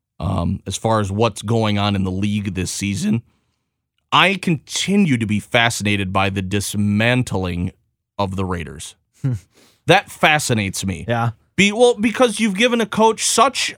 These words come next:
Speaker 1: a long contract, you've given him complete authority to do whatever you want, and basically, I don't know, I would wanna know what the,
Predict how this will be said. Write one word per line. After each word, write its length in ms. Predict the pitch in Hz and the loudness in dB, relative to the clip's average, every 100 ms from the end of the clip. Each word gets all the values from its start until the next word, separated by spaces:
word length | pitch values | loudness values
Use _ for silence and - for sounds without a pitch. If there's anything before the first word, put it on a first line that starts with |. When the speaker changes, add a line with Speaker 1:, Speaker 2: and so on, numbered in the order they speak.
| - | -6
Speaker 1:
a 120 | 185 | -2
long 380 | 202 202 214 220 | 2 2 2 0
contract, 720 | 185 151 139 127 110 110 - _ _ _ - | 2 2 2 0 2 0 -2 _ _ _ -2
you've 320 | 147 151 139 | 0 0 0
given 300 | 143 185 185 | 2 2 4
him 280 | 170 165 160 _ _ - | 2 2 -2 _ _ -2
complete 440 | 180 - 240 269 | 0 2 2 0
authority 400 | - 226 196 190 | 2 2 2 0
to 100 | 170 | 0
do 160 | 165 170 | 0 2
whatever 400 | 156 180 202 208 | 2 2 0 -2
you 160 | 196 | -2
want, 460 | 175 156 123 113 - _ _ _ - | 0 2 2 0 -6 _ _ _ 0
and 120 | 170 | 2
basically, 720 | 175 240 - 233 220 202 196 _ _ _ _ | 4 0 -2 -2 0 0 -4 _ _ _ _
I 220 | 151 131 262 | -4 0 2
don't 120 | 269 | 2
know, 200 | 262 214 - _ - | 0 -4 -16 _ 0
I 100 | 294 | 2
would 140 | 359 320 | 2 2
wanna 320 | 285 311 302 | 2 4 4
know 300 | 247 254 262 | 4 6 4
what 300 | 240 240 220 | 4 2 0
the, 480 | 185 196 196 190 | -2 0 0 -2